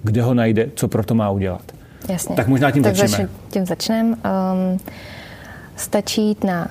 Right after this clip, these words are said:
Speaker 2: Google, eh, napsat si do vyhledávání Chat G P T a nebo open A I tečka com. Je to jedno, kliknete na první výsledek, který vám to najde, a tam budete mít takový zelenofialový rozhraní a vlevo dole budete mít takovým malým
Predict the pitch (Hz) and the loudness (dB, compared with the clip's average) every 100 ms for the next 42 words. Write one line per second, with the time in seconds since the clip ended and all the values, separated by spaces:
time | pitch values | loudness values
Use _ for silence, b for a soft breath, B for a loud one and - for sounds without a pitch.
0 | - 190 208 202 240 247 - - 190 185 | 0 2 4 4 2 2 -4 -4 -2 0
1 | 190 185 180 190 - 190 175 175 185 180 | 0 0 -2 -2 0 0 2 2 2 2
2 | 180 180 175 180 180 180 - - 185 175 | 2 2 0 0 0 0 -2 -2 0 2
3 | 185 - 185 - 175 175 180 - - 175 | 0 0 -2 0 0 2 0 -2 -2 -2
4 | 175 175 175 165 180 - 175 175 180 175 | 0 0 2 2 2 2 0 0 0 0
5 | 175 170 180 - 165 185 196 220 233 - | 0 0 -2 -4 -2 0 2 0 -2 -8
6 | - 185 180 165 170 196 208 208 - 196 | -4 -2 0 2 2 2 0 -2 -2 -2
7 | 196 185 185 175 190 190 160 156 196 185 | 0 0 0 0 0 2 0 0 0 0
8 | - 185 180 175 165 175 196 202 202 202 | 0 0 2 0 0 0 2 2 0 -2
9 | - 180 170 170 170 - 180 180 175 180 | -2 0 0 0 -2 0 0 2 2 0
10 | 175 180 175 170 175 180 170 170 165 - | 0 0 0 0 -2 0 2 2 0 -4
11 | - - - - 180 180 175 170 180 175 | -14 -20 -20 -8 0 2 0 0 2 2
12 | 175 175 185 175 190 208 214 226 226 B | 2 2 2 2 0 2 2 2 -2 B
13 | B B 185 185 185 185 180 175 175 180 | B B 2 2 4 4 4 2 2 2
14 | 175 170 180 - 180 175 170 175 | 0 0 -2 0 0 0 0 0